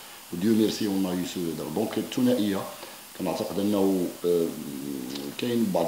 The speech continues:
بعض الأشياء، لأنه آه، غادي نحاولوا نشتغلوا فيها، ولكن، آه، كنبغي نحيي اللاعبين، هما يشدوا ب-، بيدهم حراره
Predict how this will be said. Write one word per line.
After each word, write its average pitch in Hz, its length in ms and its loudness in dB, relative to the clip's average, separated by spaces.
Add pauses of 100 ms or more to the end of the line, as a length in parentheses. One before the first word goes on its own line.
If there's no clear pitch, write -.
(160)
بعض 82 180 0
الأشياء، 104 400 -2
لأنه 92 500 0 (600)
آه، 82 380 0
غادي 101 160 2
نحاولوا 104 320 2
نشتغلوا 85 460 -2
فيها، 82 220 -2
ولكن، 113 460 0
آه، 120 300 2
كنبغي 120 280 2
نحيي 117 340 2
اللاعبين، 104 520 2
هما 110 180 0
يشدوا 87 340 -4
ب-، 80 200 0
بيدهم 90 380 0
حراره 98 460 2